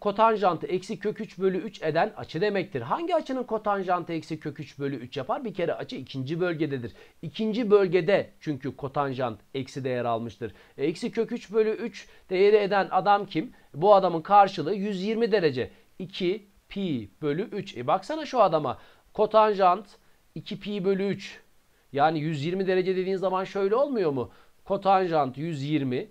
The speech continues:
yani yüz seksen eksi altmış. E, bu adam kotanjant, şu yüz sekseni attığın zaman eksi kotanjant altmış. Eksi kotanjant altmış dediğin adam kaç?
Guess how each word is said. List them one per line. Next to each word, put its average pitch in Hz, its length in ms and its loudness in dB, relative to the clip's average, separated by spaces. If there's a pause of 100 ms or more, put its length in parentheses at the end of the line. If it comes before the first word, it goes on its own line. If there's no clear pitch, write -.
yani 151 300 4
yüz 156 200 -8
seksen 180 340 -4
eksi 147 260 -6
altmış. 127 720 -6 (520)
E, 113 120 -6
bu 160 100 6
adam 180 340 4 (240)
kotanjant, 185 640 2 (340)
şu - 160 -10
yüz 170 120 -6
sekseni 196 360 0
attığın 185 340 2
zaman 170 380 0
eksi 165 320 -6
kotanjant 151 680 -2
altmış. 156 460 -4 (220)
Eksi 175 260 -6
kotanjant 190 640 2
altmış 156 300 -2
dediğin 143 220 -4
adam 127 240 -4
kaç? 247 260 -6